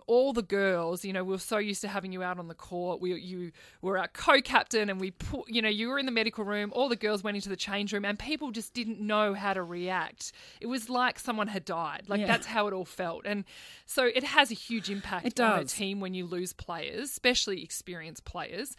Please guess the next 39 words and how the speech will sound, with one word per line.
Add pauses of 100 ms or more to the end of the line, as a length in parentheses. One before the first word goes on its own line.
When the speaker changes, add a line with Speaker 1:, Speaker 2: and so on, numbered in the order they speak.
(400)
Speaker 1:
Um, (320)
but
then
you
went
off
and
had
your
surgery. (320)
And
then (100)
you
come
back
to
training
and
you
don't
know
where
you
fit
in,
Speaker 2:
Mm.
Speaker 1:
I
imagine.
Like,
how
did
you
deal
with
all
of
that?
Speaker 2:
Yeah,
and